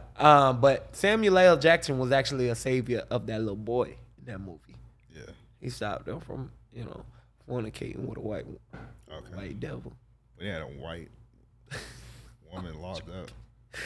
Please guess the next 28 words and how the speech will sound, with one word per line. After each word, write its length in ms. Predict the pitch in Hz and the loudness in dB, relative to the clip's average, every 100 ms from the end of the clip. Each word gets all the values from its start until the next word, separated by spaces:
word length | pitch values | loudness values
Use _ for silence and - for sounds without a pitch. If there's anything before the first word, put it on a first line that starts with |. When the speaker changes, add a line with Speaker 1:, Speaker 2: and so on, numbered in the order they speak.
| - - | -12 -8
Speaker 1:
Yeah, 220 | 117 107 | -6 -6
Speaker 2:
She 180 | 107 107 | -6 -6
Speaker 1:
yeah. 100 | 98 | -6
Speaker 2:
just 100 | 120 92 | -6 -6
wanted 160 | 95 | -8
some 180 | - 85 | -10 -10
dick, 220 | 78 143 - - 101 | -6 -6 -8 -14 -10
bro. 180 | 110 | -8
Just 160 | 110 113 | -6 -4
let, 200 | 139 165 | -2 0
let 140 | 143 160 | 0 0
her 60 | 165 | 2
have, 360 | 165 143 120 | 0 -2 -6
let 160 | 120 175 | -2 2
her 60 | 185 | 2
have 140 | 190 | 2
the 60 | 151 | 0
dick, 100 | 127 | 2
Speaker 1:
That 220 | 180 208 | 4 4
Speaker 2:
bro. 80 | 139 | 2
Speaker 1:
shit, 300 | 214 208 - - | 4 2 0 2
yeah, 320 | 170 208 151 | 6 8 8
like, 380 | 131 123 123 - 135 | 8 6 4 -4 0
dog, 440 | 127 151 131 127 - 160 | 8 10 10 6 -2 -2
that 240 | - 190 | 4 6
movie 420 | 175 190 180 151 | 10 8 8 6
was 280 | 135 123 113 | 6 4 0
crazy. 680 | - - 135 135 117 131 | -4 0 2 4 0 -4